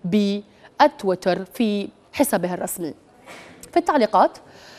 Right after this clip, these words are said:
"أوروبا وفي ظل الجائحة نظمت عدة مباريات بجمهور عريض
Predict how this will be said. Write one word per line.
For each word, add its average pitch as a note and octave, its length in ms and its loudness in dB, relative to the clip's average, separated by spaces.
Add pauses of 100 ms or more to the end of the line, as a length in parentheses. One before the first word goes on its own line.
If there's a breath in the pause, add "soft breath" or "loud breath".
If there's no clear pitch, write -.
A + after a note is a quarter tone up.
(720 loud breath)
"أوروبا F4+ 340 8
وفي E4 320 8
ظل F4+ 200 6
الجائحة A#3+ 640 4
نظمت A3 320 4
عدة C#4 280 4
مباريات A3 560 4
بجمهور G#3+ 560 0 (200)
عريض B3 360 4